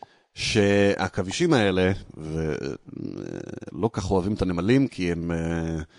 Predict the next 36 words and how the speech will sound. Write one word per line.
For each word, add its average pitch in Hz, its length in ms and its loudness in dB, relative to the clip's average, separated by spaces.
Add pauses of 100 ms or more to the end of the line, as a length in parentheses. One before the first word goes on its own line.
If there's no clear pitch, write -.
(200)
בדרך 92 220 -2
כלל 87 240 -2
זזים 90 460 -2
בנחילים, 92 720 0 (400)
ולהתקיף 82 500 -6
כזה 95 220 -4
דבר, 92 420 0 (120)
זה 110 260 -10
מאוד 117 280 -2
מסוכן. 127 420 2 (420)
כן, 107 140 -2
ויש - 160 2
להם 127 100 4
כל 127 120 6
מיני, 113 360 6
אה, 107 220 6
לוחמה 120 800 4 (120)
כימית, 117 360 0
אה, 107 220 6
מאוד 107 160 8
מסוכנת, 131 540 4
אז, 98 320 0
אה, 92 720 0
הקיום 123 440 4
שלהם, 98 400 2
של 98 120 0
נמלים 98 500 4
שנראים 101 380 2
גם 107 120 0
כמו 110 160 0
נחיל 113 320 0
בצורה 85 360 -4
הזאת 82 240 -6
בשביל - 180 -6
הכביש 85 320 -6
אולי, 110 260 4